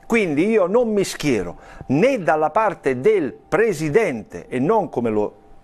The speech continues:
lo etichetti tu, né dalla parte di Spalletti, né dalla parte dei giocatori e contro gli altri, né dalla parte dei tifosi che criticano, quelli che criticano sempre a prescindere e contro gli altri.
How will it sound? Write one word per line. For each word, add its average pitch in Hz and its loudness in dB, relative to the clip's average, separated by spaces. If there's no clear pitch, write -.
lo 117 0
etichetti 123 -4
tu, 190 0
né 233 2
dalla 180 2
parte 165 -2
di 120 -2
Spalletti, 117 -4
né 226 2
dalla 185 0
parte 165 0
dei 123 0
giocatori 127 0
e 135 -6
contro 113 -2
gli 127 0
altri, 135 -4
né 233 0
dalla 180 2
parte 175 -2
dei 135 0
tifosi 156 0
che 135 -4
criticano, 123 -2
quelli 139 0
che 127 -4
criticano 156 -2
sempre 135 -4
a - -4
prescindere 110 -2
e - -2
contro 147 -2
gli 135 0
altri. 113 -4